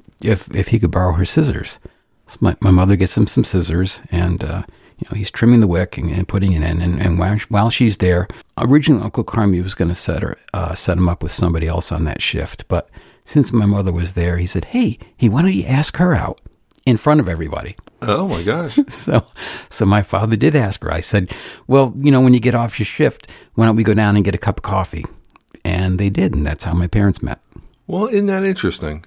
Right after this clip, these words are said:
Speaker 2: Wow.
Speaker 1: Yeah. But as kids, we loved Uncle Carmi with the wooden leg. We used to go and knock on it, and, you know, he had a
Speaker 2: <laughs> Oh,
Speaker 1: prosthetic
Speaker 2: gosh.
Speaker 1: leg. <laughs> I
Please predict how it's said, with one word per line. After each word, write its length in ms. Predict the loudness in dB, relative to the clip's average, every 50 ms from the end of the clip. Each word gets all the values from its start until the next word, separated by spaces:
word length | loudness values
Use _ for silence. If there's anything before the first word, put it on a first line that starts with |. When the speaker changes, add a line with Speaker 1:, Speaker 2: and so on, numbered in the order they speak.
| _ -6
Speaker 2:
Wow. 300 | -2 0 0 2 2 2
Speaker 1:
Yeah. 280 | 2 4 4 2 0 -2 -6 _ _ _ _ _ _
But 440 | -8 -2 0 0 2 0 -2 -6 _ _ _ _ -14 -14 -8 -6 -2
as 380 | 0 0 2 2 2 0 0
kids, 420 | -2 -4 0 2 4 4 2 0 -2
we 140 | 0 0 0
loved 360 | 2 2 2 2 2 2 0
Uncle 240 | -2 -2 -2 -4 -8
Carmi 240 | -6 -2 2 4 4
with 140 | 4 4 2
the 60 | 2 2
wooden 240 | 2 2 4 4
leg. 220 | 4 4 2 0 0
We 80 | -2 -2
used 80 | -2 -2
to 40 | 0
go 100 | 0 2
and 120 | 2 2 4
knock 240 | 2 2 2 0 0
on 180 | 0 0 2
it, 140 | 0 0 0
and, 100 | -2 -2
you 80 | -2 -2
know, 60 | -2
he 60 | -2
had 80 | -4 -4
a 20 |
Speaker 2:
<laughs> 40 | -4
Oh, 0 |
Speaker 1:
prosthetic 480 | -2 -2 -2 -2 -2 -4 -4 -4 -6 -2
Speaker 2:
gosh. 240 | -2 0 0 0 0
Speaker 1:
leg. 0 |
<laughs> 640 | -2 -2 -4 -4 -4 -4 -2 -2 0 0 -2 -2 -4 -2 -2 -2 -2 -2 0 0
I 100 | 0